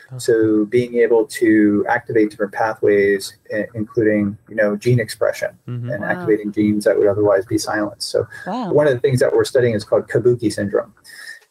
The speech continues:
Speaker 2: And
Speaker 3: What?
Speaker 2: so I'm, I'm very excited about, you know, the basic science research being done using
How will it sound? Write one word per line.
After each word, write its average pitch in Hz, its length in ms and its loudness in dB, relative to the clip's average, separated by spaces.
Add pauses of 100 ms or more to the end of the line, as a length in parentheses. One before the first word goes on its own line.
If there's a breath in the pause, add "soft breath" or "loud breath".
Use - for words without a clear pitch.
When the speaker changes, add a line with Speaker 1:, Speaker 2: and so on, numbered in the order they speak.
(140)
Speaker 2:
And 98 400 -2
Speaker 3:
What? 95 80 -8
Speaker 2:
so 120 80 2
I'm, 107 220 -4
I'm 117 100 -6
very 127 180 2
excited 139 480 2
about, 107 500 2 (180)
you 123 80 -2
know, 104 500 0
the 107 220 2
basic 123 360 2
science 117 280 -2
research 120 380 0
being 104 240 -2
done 110 560 -2 (420)
using 110 720 -6